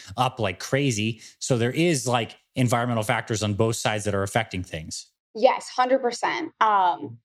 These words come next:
Speaker 2: and, you know, it is fifty fifty. So I, I usually bring in a male example, honestly, just so people can see that it's not just women. And like you said, women have, I feel like they carry the weight on their shoulders, or the world on their shoulders, excuse me, when it comes to fertility. Like, it's not all of them.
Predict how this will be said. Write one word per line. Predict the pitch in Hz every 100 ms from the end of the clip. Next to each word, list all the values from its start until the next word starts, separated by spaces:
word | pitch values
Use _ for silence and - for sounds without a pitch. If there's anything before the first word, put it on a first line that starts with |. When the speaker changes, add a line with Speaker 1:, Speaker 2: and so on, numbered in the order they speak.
| _ _ -
Speaker 2:
and, | 247 233 214 202 -
you | 220
know, | 202 180 180 -
it | 254
is | 302 320
fifty | 262 254 233
fifty. | 226 202 202 214 220
So | 214
I, | 196 214 214 -
I | 226
usually | 233 262 285
bring | - 226 220
in | 214 202
a | 196
male | 185 175 196
example, | 214 240 233 240 240
honestly, | 208 233 233 269 254
just | - 180 -
so | 220
people | 220 208 208
can | 208 202
see | - 180 190
that | 196 175
it's | 170 -
not | 175 -
just | 180 208 208
women. | 226 233 240 240
And | - 190
like | 185 185
you | 202
said, | - 185 185
women | 185 196 202
have, | 190 185 180 - _ _ _
I |
feel | 214 285
like | 277
they | 233
carry | 233 226 220
the | 208
weight | 190 214
on | 214 202
their | 185
shoulders, | - 202 196 190 180 185 -
or | 202
the |
world | 202 214 214
on | 208
their | 190
shoulders, | 190 185 185 190
excuse | 175 - 220 214
me, | 190 185
when | 196 196
it | 180
comes | - 196 196 -
to | 196
fertility. | 202 202 190 185 185
Like, | 196 170
it's | 196 -
not | 240 233
all | 202 190
of | 185
them. | 175 175 180